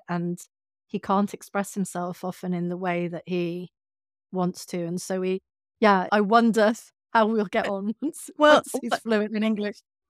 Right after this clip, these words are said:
Speaker 2: But I think, I think, but I think that, that the habit's been formed, is it? If you recognise those four things in how you <laughs> have an argument,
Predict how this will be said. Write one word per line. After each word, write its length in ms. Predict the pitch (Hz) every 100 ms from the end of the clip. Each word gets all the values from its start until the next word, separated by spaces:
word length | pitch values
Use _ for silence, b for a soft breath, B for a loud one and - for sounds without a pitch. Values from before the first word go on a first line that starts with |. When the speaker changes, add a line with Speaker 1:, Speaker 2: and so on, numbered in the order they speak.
| -
Speaker 2:
But 120 | 339
I 40 |
think, 280 | 339 370 -
I 60 | 294
think, 280 | 339 302 -
but 120 | 294
I 40 |
think 300 | - 330 285
that, 240 | 254 233 175
that 180 | 226 -
the 60 |
habit's 420 | 220 311 320 233
been 200 | - 208 190
formed, 440 | - 302 202 170
is 100 | 277
it? 160 | 165 - _
If 180 | 247 -
you 180 | 294 254
recognise 680 | 285 - 214 175 160 156
those 280 | - 185 185
four 300 | - 190 180
things 460 | - 208 175 151 -
in 100 | 160
how 300 | - 196 185
you 220 | 175 175
<laughs> 20 |
have 220 | - 262 196
an 100 | 214
argument, 880 | 220 214 - 170 143 160 226 -